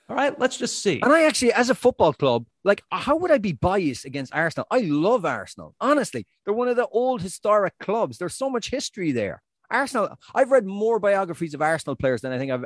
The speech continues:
Speaker 2: ever read about any Liverpool player. It's
Speaker 1: I
Speaker 2: just
Speaker 1: mean, look, he's probably not, he's probably talking about me because I'm a Tottenham fan. So,
Speaker 2: Ah, come
Speaker 1: look,
Speaker 2: on.
Speaker 1: I, I get it. Like,
Speaker 2: There's
Speaker 1: you
Speaker 2: two of
Speaker 1: hate
Speaker 2: us
Speaker 1: me.
Speaker 2: here.
Speaker 1: I understand, but let's, this is silliness.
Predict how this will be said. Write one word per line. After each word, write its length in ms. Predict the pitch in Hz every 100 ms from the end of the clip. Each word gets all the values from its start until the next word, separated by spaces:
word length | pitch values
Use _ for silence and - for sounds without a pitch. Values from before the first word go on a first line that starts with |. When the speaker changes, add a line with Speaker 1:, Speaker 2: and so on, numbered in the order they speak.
| -
Speaker 2:
ever 260 | 180 165 160
read 200 | 147 135
about 220 | 127 131
any 200 | 131 131
Liverpool 380 | 127 113 101 98
player. 260 | 98 71
It's 180 | 175 -
Speaker 1:
I 60 | -
Speaker 2:
just 60 | 277
Speaker 1:
mean, 120 | 285
look, 140 | 285
he's 160 | 233 -
probably 400 | 240 247 240 208
not, 240 | 208 208
he's 160 | 208 208
probably 220 | 277 277
talking 240 | - 233
about 200 | 226 220
me 220 | 233 269 110
because 260 | 123 151
I'm 140 | 165 196
a 40 |
Tottenham 380 | - 247 135 107
fan. 340 | - 87 87 -
So, 300 | - 156 160
Speaker 2:
Ah, 160 | 156 147
come 80 | 220
Speaker 1:
look, 140 | 220 -
Speaker 2:
on. 60 |
Speaker 1:
I, 160 | 175 240 180
I 80 |
get 260 | 175 131 117
it. 220 | 202 208
Like, 240 | 175 143 139
Speaker 2:
There's 120 | 135
Speaker 1:
you 80 | 156
Speaker 2:
two 140 | 208
of 60 | 175
Speaker 1:
hate 80 |
Speaker 2:
us 120 | 127 120
Speaker 1:
me. 80 |
Speaker 2:
here. 140 | 113 101
Speaker 1:
I 240 | 139 165
understand, 520 | 190 180 - 107 147
but 160 | 147 143 - _ _ -
let's, 160 | 262
this 320 | - 196 214 139
is 80 |
silliness. 560 | - 117 98 104 101